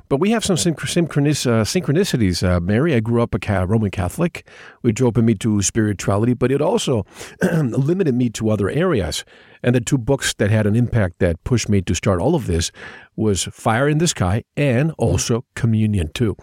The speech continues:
And the first time I met you at the East City Ranch, I had my first U F O sighting. So I always remember you coinciding with that day. But instead of the common term abductee,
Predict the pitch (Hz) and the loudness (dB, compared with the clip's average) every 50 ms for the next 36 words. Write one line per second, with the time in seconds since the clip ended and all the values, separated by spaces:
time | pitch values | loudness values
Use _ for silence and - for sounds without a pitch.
0 | - - - - - _ - 139 143 143 143 127 127 135 117 - 135 123 113 110 | -16 -20 -20 -20 -12 _ -2 0 0 2 0 2 0 -2 0 0 0 0 2 2
1 | 101 101 110 131 127 - - - 87 95 120 131 _ _ - 101 95 - 87 87 | 2 2 2 0 0 -2 -2 0 0 0 -2 -2 _ _ -10 -10 -8 -6 -4 -2
2 | 104 104 - - 113 107 110 98 98 98 92 - - - - - - _ - 110 | -2 0 0 2 2 2 2 2 0 -2 -2 -6 -10 -16 -20 -20 -14 _ -2 -2
3 | 110 110 113 113 107 101 - - 110 107 101 - - - _ _ - 120 117 113 | 0 0 0 0 -2 -2 0 0 0 0 0 -2 -4 -12 _ _ -2 0 2 2
4 | 104 98 - 113 104 98 - - 117 104 101 101 95 - 131 156 180 180 147 120 | 2 2 0 0 0 0 0 0 0 0 0 0 0 0 0 0 0 0 0 0
5 | 135 127 131 139 147 143 127 123 117 117 120 120 117 - - - - _ - - | 0 0 0 0 0 0 0 0 0 2 2 0 0 -2 -6 -12 -20 _ -4 -2
6 | 135 127 123 - - 135 120 120 113 110 104 87 113 107 104 95 - 101 92 87 | 0 0 0 0 0 0 0 2 2 0 0 0 0 0 0 0 0 -2 -2 -2
7 | - - - - - - - - - 170 196 190 - - - 262 254 220 175 180 | -4 -10 -16 -18 -18 -20 -10 -4 -2 0 0 0 0 -2 0 0 0 0 0 0
8 | 143 - - - 160 151 147 131 - - - 135 123 - - - 135 131 120 - | -2 -2 0 0 2 2 2 0 0 0 0 0 0 0 -2 -2 -2 -2 -2 0
9 | - 123 110 104 - - 117 87 78 78 | 0 0 0 0 -2 -2 -2 0 -2 -2